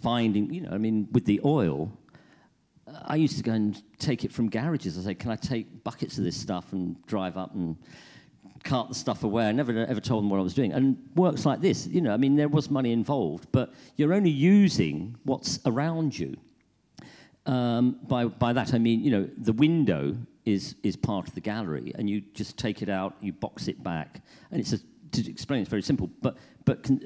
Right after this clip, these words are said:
but, and conceptually, it's really, really loaded. But economically, it's a very, very easy and quite cheap piece to make.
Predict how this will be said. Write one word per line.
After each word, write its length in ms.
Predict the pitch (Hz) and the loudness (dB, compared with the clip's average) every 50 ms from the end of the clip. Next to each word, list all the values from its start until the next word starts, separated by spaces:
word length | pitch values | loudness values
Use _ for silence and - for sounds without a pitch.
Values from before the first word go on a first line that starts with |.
| - 139 - | -6 -6 -6
but, 140 | - - - - | -6 -6 -6 -4
and 180 | - 131 120 | -2 -2 0
conceptually, 640 | - - 127 - - 226 - - - - 104 98 98 | 0 0 0 0 0 0 0 -2 -2 0 0 2 0
it's 140 | 101 - - - | 0 -2 -6 -8
really, 420 | 127 123 139 160 156 156 131 123 | -4 0 2 4 4 6 4 4
really 240 | 110 117 113 110 117 | 2 2 2 2 0
loaded. 460 | 123 139 143 143 120 120 113 - - - - - - | 0 2 0 0 0 0 -4 -6 -8 -14 -18 -8 -6
But 100 | - - | -4 -4
economically, 880 | 190 233 - - 254 226 233 247 247 208 - - - - 87 80 78 78 78 - | -2 -2 0 2 2 2 2 2 0 0 -2 -6 -8 -6 -4 -2 -2 -2 -2 -2
it's 240 | 135 - - - | -4 -4 -2 -2
a 60 | 139 123 | -4 -4
very, 400 | 120 - 165 170 170 175 170 160 | -2 -2 -2 0 2 2 2 2
very 240 | 143 151 139 135 | 2 2 2 2
easy 580 | 127 - - 135 131 131 127 110 - 120 120 113 | 2 2 2 2 4 4 2 2 0 0 0 0
and 240 | 107 113 - - - | 0 0 -2 -4 -2
quite 420 | - - - 240 254 247 - - - | -2 -2 -2 -2 -4 -6 -6 -6 -4
cheap 400 | - - 151 131 - - - - | 0 0 0 0 0 -2 -2 0
piece 260 | 135 123 113 - - | 2 2 0 -2 -6
to 100 | - 120 | -6 -4
make. 320 | 120 135 131 90 73 - | -2 -2 -2 -4 -6 -8